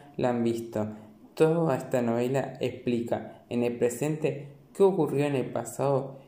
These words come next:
y cómo se vieron los primeros dos mil trescientos años. Los protagonistas de esta telenovela se involucraron tan a fondo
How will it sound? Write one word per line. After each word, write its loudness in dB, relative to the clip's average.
y 0
cómo 0
se -2
vieron 2
los 0
primeros 0
dos 2
mil 0
trescientos -2
años. -6
Los 4
protagonistas 2
de 2
esta 0
telenovela -2
se -2
involucraron 0
tan 0
a -2
fondo -2